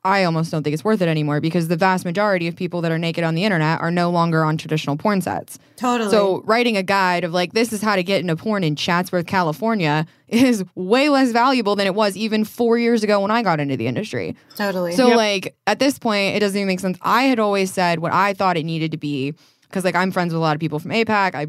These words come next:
Speaker 1: really believed in a lot of what they were doing. But I think the only way to make that effective would have had it to be run through the agencies, because the agencies sign these brand new girls. And one thing I always
Speaker 2: Yeah.
Speaker 1: really liked about my agency, A T M L A, which I'm no longer rep by as of this week, but wonderful experience.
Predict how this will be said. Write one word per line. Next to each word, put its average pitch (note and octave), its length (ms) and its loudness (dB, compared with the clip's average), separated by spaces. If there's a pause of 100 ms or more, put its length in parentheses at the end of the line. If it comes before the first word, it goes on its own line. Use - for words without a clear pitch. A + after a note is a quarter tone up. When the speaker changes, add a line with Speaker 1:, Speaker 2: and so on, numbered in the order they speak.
Speaker 1:
really A3 220 2
believed F#3 300 -2
in F3 60 -4
a E3+ 40 -2
lot D#3+ 120 2
of D3+ 40 -2
what D3 100 -2
they D3+ 80 -2
were D3+ 60 0
doing. E3 340 0 (260)
But G3 80 0
I G#3 60 2
think A#3 140 2
the A3 100 0
only F3+ 240 2
way F#3 100 4
to F3 60 2
make E3 140 0
that D#3 120 2
effective D3+ 420 -2
would E3 80 0
have D#3 100 0
had D#3+ 240 0
it A#2 120 -6 (140)
to E3+ 180 -2
be D#3+ 200 -6
run D3 280 0
through D#3+ 140 0
the D3 120 -4
agencies, E3 680 -2 (300)
because A#3 180 0
the F#3+ 140 0
agencies A3 500 0
sign F3 220 2
these E3 160 0
brand E3 220 0
new D3 120 2
girls. B2+ 480 -2 (420)
And G3 120 0
one G#3 140 2
thing G#3+ 140 0
I F#3+ 200 2
always F#3 200 4
Speaker 2:
Yeah. F#3 60 4
Speaker 1:
really E3+ 140 2
liked D#3+ 200 0
about D#3+ 240 0
my A#3 200 0
agency, F#3 580 -2
A E3 100 0
T D#3+ 100 -4
M D#3 100 0
L D3+ 140 2
A, F3 220 2
which E3+ 160 -2
I'm D#3+ 160 0
no G#3+ 120 2
longer F#3+ 280 0
rep D3+ 160 0
by D#3 140 0
as D3+ 220 0
of D3+ 100 -4
this D#3 200 -4
week, D#3 320 -2
but D#3 340 0
wonderful F3+ 520 0
experience. D#3 720 -2